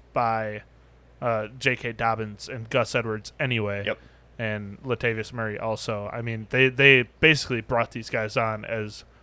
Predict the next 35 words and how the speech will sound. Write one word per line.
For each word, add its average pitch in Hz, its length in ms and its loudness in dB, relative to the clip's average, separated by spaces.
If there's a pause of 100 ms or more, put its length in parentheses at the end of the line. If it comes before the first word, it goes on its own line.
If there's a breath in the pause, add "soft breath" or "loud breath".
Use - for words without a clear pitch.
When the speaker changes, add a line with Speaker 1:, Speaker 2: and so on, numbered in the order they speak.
(140 soft breath)
Speaker 1:
one-year 120 520 2
mercenary 113 580 -4
contracts - 560 -6
anyway. 104 320 -10 (220)
Speaker 2:
Yep. 113 180 -4 (580)
And 104 200 -10
then 107 240 -4
Sammy 120 300 2
Watkins 117 500 0
in 113 80 -4
the 104 80 -2
wide 110 180 2
receiver 107 420 -6
room, 110 360 -8
he'll 123 100 -2
be 113 160 -4
on 110 140 -2
his 113 200 -10
way 110 240 -2
out. 104 380 -2 (300)
I 92 100 -12
mean, 95 260 -12
you've, 98 320 -12
you've 104 200 -10
seen 131 400 -2
what 117 160 4
Rashad 113 360 2
Bateman 117 380 -2
has 107 260 -4
done 113 440 -2 (880 soft breath)
with, 110 340 -4
uh, 92 280 0 (340)
even 135 340 2
last 117 380 2
weekend 123 480 0